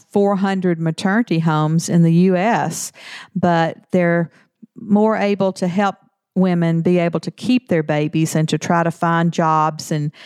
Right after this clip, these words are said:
and childcare. So it's not the same as it was back in the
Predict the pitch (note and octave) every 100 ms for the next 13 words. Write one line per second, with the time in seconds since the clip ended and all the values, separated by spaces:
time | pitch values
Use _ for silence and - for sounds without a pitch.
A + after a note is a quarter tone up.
0 | - - - F3 D#3 D#3 - F3 E3 D#3
1 | - D#3 F3 E3 - - - - - F3+
2 | E3+ - F#3+ F#3+ - F#3+ - G#3 F#3+ F3
3 | E3+ E3+ F3+ - E3 D#3 D#3+ D#3+ D3+ D#3+
4 | D#3+ D#3 D3+